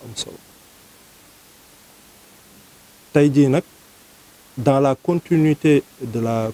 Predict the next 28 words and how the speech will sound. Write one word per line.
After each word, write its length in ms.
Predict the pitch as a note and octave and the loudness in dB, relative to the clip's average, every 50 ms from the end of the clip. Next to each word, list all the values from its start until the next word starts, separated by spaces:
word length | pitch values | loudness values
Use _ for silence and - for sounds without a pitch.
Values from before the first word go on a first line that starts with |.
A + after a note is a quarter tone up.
| - | -8
constitution 720 | - C3+ B2+ - C3+ - - B2+ - - - B2+ A#2+ A#2 A2 | -8 -8 -6 -6 -8 -6 -6 -6 -6 -6 -6 -6 -6 -6 -8
de, 380 | G#2 G2+ G#2+ G#2+ G#2+ G#2 G2+ G2+ - - - - - - - - _ - - - - | -6 -2 -2 -2 -2 -4 -8 -10 -14 -20 -20 -20 -20 -20 -20 -20 _ -20 -20 -20 -10
du 100 | - A#2+ | -4 -2
waqf 440 | A2+ A#2 C3 - - - - - - - - - - - - - - - - | 0 2 0 0 -2 -12 -14 -14 -14 -18 -20 -20 -20 -20 -20 -20 -20 -20 -14
d'intérêt 420 | A#2 A2+ C3 C3 B2 - B2+ B2 A#2 | 0 0 0 2 2 0 0 0 0
public 360 | - C3 A#2+ A#2 A#2+ A#2 - - - - - G#2+ - - - - - - | 0 -4 -4 0 0 -2 -2 -4 -20 -14 -14 -14 -14 -14 -20 -20 -20 -16
bu, 600 | - A2+ G#2+ A2+ A2+ A2+ A2+ A2 A2 A2+ A2+ A2+ - | -12 -4 -2 0 0 0 0 -2 -2 -4 -6 -6 -4
au 120 | G2+ A#2 A#2+ | -2 -2 -2
nom 200 | A#2+ B2 B2 A#2 | 0 -2 -2 -2
de 80 | A2+ | -2
Cheikh 200 | - - C3+ - - | -4 -2 -4 -4 -6
Ahmadou 320 | B2 A#2 C3+ A#2+ G#2+ A2+ | -4 -4 -4 -4 -4 -6
Bamba, 340 | G#2 A2 A2 G#2 G2 G#2+ A2 - - - - - | -6 -4 -4 -4 -4 -8 -14 -18 -20 -20 -8 -4
Khadimou 320 | C3+ B2 A#2+ A#2 A#2 A2+ | -4 -2 0 0 -2 0
Rassoul, 300 | G#2+ A2 - - A#2+ B2+ G3+ - - - - - - - - - - - - - - - - - - - - - - - - - - - - | -2 -2 0 0 0 0 0 -8 -20 -20 -20 -20 -20 -20 -20 -20 -20 -20 -20 -20 -20 -20 -20 -20 -20 -20 -20 -20 -20 -20 -20 -20 -20 -18 -4
di 140 | A2+ A#2+ A#2 | -4 0 2
ñoo 380 | C#3 D3 D3 D3 D3+ D3+ - - C#3 | 2 4 4 4 2 0 -2 -2 0
ñëw 240 | B2+ C3 C#3 C#3 C#3 | 2 4 4 2 2
pour 240 | - - C3 A#2+ | 0 -4 -4 -2
signer 320 | - - - C#3 C3 C3+ C3 | -2 0 0 0 0 0 0
benn 280 | A#2 A#2+ A#2+ A#2 A#2 A2+ - | 0 0 -2 -2 -2 -8 -4
convention 680 | - C3+ C3 B2+ A#2 B2 B2 B2 B2 - - C3 B2+ A#2+ | -2 -2 -2 0 -2 -4 -6 -6 -6 -8 -8 -8 -8 -8
de 100 | G#2 G#2+ | -8 -10
partenariat 760 | - - - C#3+ C3+ - - C3 B2+ B2 A2 G#2 G2 G2 - - - - - - - - - - - - | -12 -6 -6 -6 -6 -4 -2 -2 0 0 0 -2 -4 -4 -8 -18 -20 -20 -20 -20 -20 -20 -20 -20 -10 -4
entre 260 | B2 B2+ B2 - B2 | -4 -4 -4 -2 -4
les 160 | A#2 A2+ A2+ | -2 -2 -2
deux 280 | G#2 G2+ B2+ B2 C3 B2 - - C3 - | 0 0 2 2 2 0 -2 -10 -8 -6
entités. 360 | B2 A#2 A2 - G#2 - - | -4 -4 -6 -8 -10 -18 -18